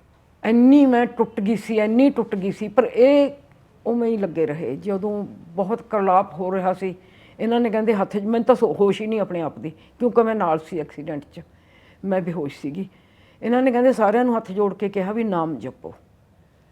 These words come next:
ਫਿਰ ਇਹ ਜੋਤੀ ਸਰੂਪ ਸਾਹਿਬ ਮੱਥਾ ਟੇਕਣ ਗਏ, ਬੇਟੇ ਦੀ ਡੈੱਡ ਬੋਡੀ ਚੰਡੀਗੜ੍ਹ ਪਈ ਸੀ, ਇਹ ਬੱਚਿਆਂ ਕਰਕੇ ਘਰ ਨੂੰ ਆਏ,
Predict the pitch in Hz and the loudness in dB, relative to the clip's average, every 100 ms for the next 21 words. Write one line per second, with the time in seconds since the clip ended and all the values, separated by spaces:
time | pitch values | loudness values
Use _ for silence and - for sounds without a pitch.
0 | _ _ _ - 240 262 277 180 208 208 | _ _ _ -4 2 4 4 2 -2 2
1 | 262 - 254 214 - 233 220 202 202 196 | 0 0 -2 -4 -2 -2 -2 -4 -4 -4
2 | 196 208 190 208 196 180 180 190 175 196 | -4 -4 -2 -2 -2 -2 -2 -2 -4 -4
3 | 196 190 - _ 160 175 175 175 185 175 | -4 -6 -10 _ -4 -2 -2 -2 -2 -2
4 | 185 - - 175 180 220 220 214 202 240 | -6 -8 -6 -2 0 -2 -2 -4 -4 -8
5 | 233 - _ _ - 196 190 208 254 240 | -8 -12 _ _ -4 -2 -2 0 2 4
6 | 226 185 208 208 208 170 156 151 | 2 -2 -2 -2 -4 -6 -10 -12